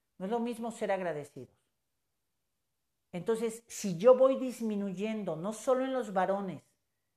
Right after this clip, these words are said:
sino también en las mujeres, su fuerza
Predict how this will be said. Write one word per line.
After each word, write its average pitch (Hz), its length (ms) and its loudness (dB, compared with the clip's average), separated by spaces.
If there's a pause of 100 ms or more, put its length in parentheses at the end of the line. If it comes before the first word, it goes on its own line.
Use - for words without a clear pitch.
(200)
sino 196 280 -4
también 220 300 -2
en 277 120 0
las 208 220 -2
mujeres, 185 640 -4
su - 280 -4
fuerza 233 800 4